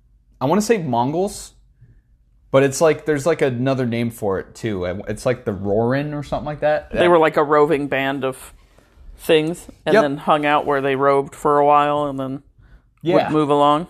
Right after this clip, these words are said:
Speaker 1: Yeah, and so, like, the Northwest Chinese get displaced by Turkic-speaking people, which are these people. And the Xiongnu move across Siberia and into Eastern Europe.
Speaker 2: Okay, hang on. One, I'm confused why they're moving into Eastern Europe.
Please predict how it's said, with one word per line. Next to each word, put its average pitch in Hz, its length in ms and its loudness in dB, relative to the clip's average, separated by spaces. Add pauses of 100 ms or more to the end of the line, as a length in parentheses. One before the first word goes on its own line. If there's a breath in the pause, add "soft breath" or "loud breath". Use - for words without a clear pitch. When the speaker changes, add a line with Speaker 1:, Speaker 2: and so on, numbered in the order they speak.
(180)
Speaker 1:
Yeah, 147 260 4
and 120 120 -4
so, 160 160 2
like, 151 260 2
the 135 60 -6
Northwest 151 640 -4
Chinese 139 680 -4 (380 soft breath)
get 143 160 2
displaced 185 560 -2
by 123 140 2
Turkic-speaking 110 840 -6
people, 110 300 -6
which 107 160 -8
are 98 80 -6
these 95 200 -6
people. 85 380 -12 (480 soft breath)
And 127 160 2
the 123 40 2
Xiongnu 160 600 0
move 151 240 -2
across 127 380 0
Siberia 127 680 2
and 131 160 0
into 120 400 -4
Eastern 127 480 -4
Europe. 107 300 -2 (840)
Speaker 2:
Okay, 156 200 2
hang 151 160 0
on. 135 180 0 (640)
One, 175 540 2
I'm 160 180 -2
confused 180 440 -10
why 156 140 -2
they're 147 120 -4
moving 147 280 -6
into 135 220 -4
Eastern 143 380 -6
Europe. 143 340 -2